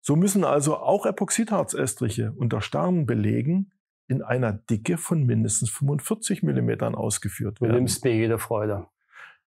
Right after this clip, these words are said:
Speaker 1: Ja, die Erfahrungen zeigen, dass Epoxidharzestriche im Duschbereich durchaus auch in geringeren Dicken tragfähig
Speaker 2: Da bin
Speaker 1: sind.
Speaker 2: ich ja erleichtert.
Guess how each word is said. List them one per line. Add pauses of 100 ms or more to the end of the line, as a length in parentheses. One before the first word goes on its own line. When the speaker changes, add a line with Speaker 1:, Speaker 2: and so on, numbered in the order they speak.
(140)
Speaker 1:
Ja,
die
Erfahrungen
zeigen, (500)
dass
Epoxidharzestriche
im
Duschbereich
durchaus
auch
in (160)
geringeren
Dicken
tragfähig
Speaker 2:
Da
bin
Speaker 1:
sind.
Speaker 2:
ich
ja
erleichtert.